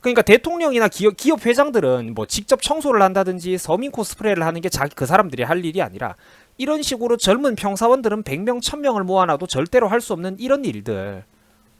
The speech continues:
수십 년간 관련 업계에 종사하면서 쌓아온 인맥을 십분 발휘해가지고 친분을 이용해서 국가와 국가 사이에 다리를 놓아주고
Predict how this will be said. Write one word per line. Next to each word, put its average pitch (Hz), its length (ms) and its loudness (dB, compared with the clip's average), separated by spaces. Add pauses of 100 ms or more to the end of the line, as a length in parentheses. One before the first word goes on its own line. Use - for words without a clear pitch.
(1080)
수십 160 360 0
년간 160 340 2
관련 165 320 4
업계에 156 260 0
종사하면서 151 600 0
쌓아온 175 420 4 (140)
인맥을 175 400 0
십분 202 320 -2
발휘해가지고 156 680 2
친분을 220 500 -6
이용해서 165 500 -4
국가와 208 440 2
국가 196 300 -2
사이에 185 260 0
다리를 175 340 0
놓아주고 180 560 0